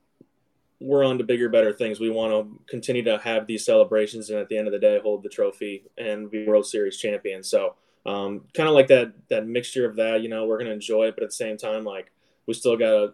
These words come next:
a goal to accomplish. So, um, that was pretty cool to be a part of. Like, yeah, we're gonna enjoy this, but, like, at the same time, like, this isn't, this isn't the end all be all goal. Like, we still got better things to do.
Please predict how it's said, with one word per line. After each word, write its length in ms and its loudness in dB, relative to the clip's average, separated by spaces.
a 100 -2
goal 300 0
to 80 2
accomplish. 640 0
So, 240 -2
um, 480 -8
that 100 6
was 160 6
pretty 260 -4
cool 240 -2
to 60 -2
be 100 -4
a 60 0
part 200 -4
of. 140 -4
Like, 200 -2
yeah, 200 -4
we're 100 2
gonna 160 -6
enjoy 320 -4
this, 140 -6
but, 120 -4
like, 140 -4
at 60 -14
the 40 -20
same 240 -16
time, 300 -14
like, 260 -18
this 200 -4
isn't, 480 -16
this 200 -4
isn't 280 -4
the 100 0
end 160 -2
all 100 2
be 140 -4
all 140 0
goal. 260 0
Like, 140 -4
we 60 -18
still 220 0
got 220 -2
better 160 0
things 280 -12
to 40 -20
do. 240 -6